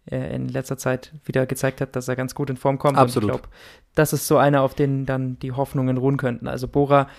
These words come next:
Speaker 1: ist definitiv im Aufwind, nicht nur die ganz großen Namen, sondern es waren auch so, eben so einzelne,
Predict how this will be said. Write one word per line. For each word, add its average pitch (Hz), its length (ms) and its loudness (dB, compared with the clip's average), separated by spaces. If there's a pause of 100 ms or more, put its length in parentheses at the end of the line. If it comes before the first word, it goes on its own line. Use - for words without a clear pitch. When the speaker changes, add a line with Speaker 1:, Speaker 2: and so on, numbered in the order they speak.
(220)
Speaker 1:
ist - 220 -6
definitiv 160 580 2
im 143 120 -2
Aufwind, 151 420 0
nicht 147 180 -4
nur 151 120 0
die 143 160 -2
ganz 143 260 0
großen 143 280 -4
Namen, 139 180 -2
sondern 135 260 -2
es - 140 -6
waren 175 160 6
auch 165 100 2
so, - 560 -4
eben 170 240 -4
so 160 140 2
einzelne, 160 540 2